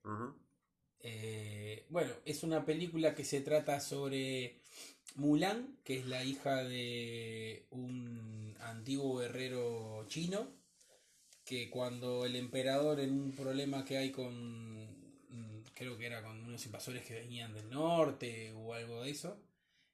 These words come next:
Speaker 2: eh, llama a sus ejércitos a, a que ir a, a pelear por él. Y el padre de Mulan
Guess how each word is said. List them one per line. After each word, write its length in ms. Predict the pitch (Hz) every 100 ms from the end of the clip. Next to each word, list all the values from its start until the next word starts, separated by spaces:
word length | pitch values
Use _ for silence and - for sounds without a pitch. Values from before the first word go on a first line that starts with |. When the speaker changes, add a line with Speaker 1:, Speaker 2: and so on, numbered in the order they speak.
| _
Speaker 2:
eh, 640 | 117 117 113 113 110 110 -
llama 500 | - 143 139 135 127
a 240 | 123 123 117
sus 220 | 131 131
ejércitos 680 | 151 156 170 175 202 208 - _ -
a, 840 | 113 107 104 104 104 104 104 - _
a 140 | 117 104
que 120 | 107
ir 260 | 110 110
a, 460 | 117 107 104 104 107 110 -
a 120 | -
pelear 240 | 107 120 127
por 120 | 143
él. 260 | 185 - - - - - - - _ _
Y 180 | 147 175
el 180 | 180 170
padre 400 | 214 220 214 214
de 80 |
Mulan 480 | 202 202 214 226 -